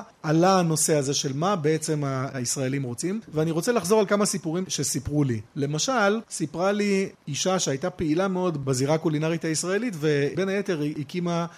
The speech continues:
מסעדת פסטה מאוד ידועה, והיא ניסתה להסביר לי את ההצלחה שלה. היא אמרה לי, "אתה מבין, באיטליה מגישים פסטה שמונים עד מאה גרם למנה של פסטה, וזה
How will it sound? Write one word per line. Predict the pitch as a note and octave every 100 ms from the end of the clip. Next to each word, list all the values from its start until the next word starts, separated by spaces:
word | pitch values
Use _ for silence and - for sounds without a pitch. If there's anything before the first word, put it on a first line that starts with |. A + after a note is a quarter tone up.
| -
מסעדת | D3 B2+ E3+ D#3
פסטה | - E3 D3+ -
מאוד | C#3+ C3+ C#3
ידועה, | C3 B2+ D#3+ G3 F3+ G3 - -
והיא | C#3+ D3+
ניסתה | D3+ G3+
להסביר | G#3+ F3+ C#3 E3+
לי | F3
את | E3+
ההצלחה | C#3 - C3 D3+ C#3
שלה. | - A2 G#2+ _
היא | D#3
אמרה | F3
לי, | F#3+
"אתה | E3
מבין, | C3+ C#3 F#3+ C#3+ - -
באיטליה | D3 C#3+ G3+ A3+
מגישים | F#3+ D#3 C#3+ F#3 F3
פסטה | F3 - F3
שמונים | - D3+ D#3 F#3+ F3+
עד | C#3
מאה | D3+ D3
גרם | C3 C3 C3+ C#3 - -
למנה | C#3+ C#3 C#3+
של | D#3 C#3+
פסטה, | C3 G#3+ B3
וזה | F3+ D3